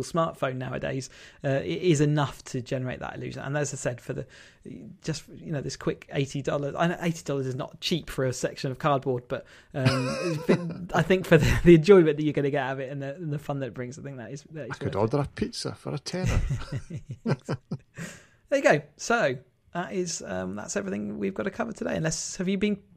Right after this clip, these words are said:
Speaker 1: picking anything? Have you been thinking about stuff that you'd like to share?
Speaker 2: Um, is there anything? Nothing. Nothing's jumping to mind, to be honest.
Speaker 1: Okay.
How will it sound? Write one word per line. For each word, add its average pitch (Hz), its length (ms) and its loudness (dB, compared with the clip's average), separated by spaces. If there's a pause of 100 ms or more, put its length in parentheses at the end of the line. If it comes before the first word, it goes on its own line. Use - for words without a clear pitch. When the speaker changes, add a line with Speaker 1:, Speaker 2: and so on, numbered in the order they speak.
(120)
Speaker 1:
picking 208 320 0
anything? 214 320 0
Have 214 100 -4
you 202 80 -2
been 185 300 -2 (800)
thinking 190 300 0
about 196 320 -2
stuff - 580 -6 (120)
that - 140 -6
you'd 190 220 -2
like - 220 -4
to 175 120 -4
share? - 720 -4 (360)
Speaker 2:
Um, 120 1300 4 (120)
is 151 200 2
there 123 120 4
anything? 117 560 2 (340)
Nothing. 147 520 2
Nothing's 156 400 2
jumping 123 440 0
to - 120 -6
mind, 120 320 2
to - 100 -12
be 170 80 0
honest. 151 380 0
Speaker 1:
Okay. 185 80 -4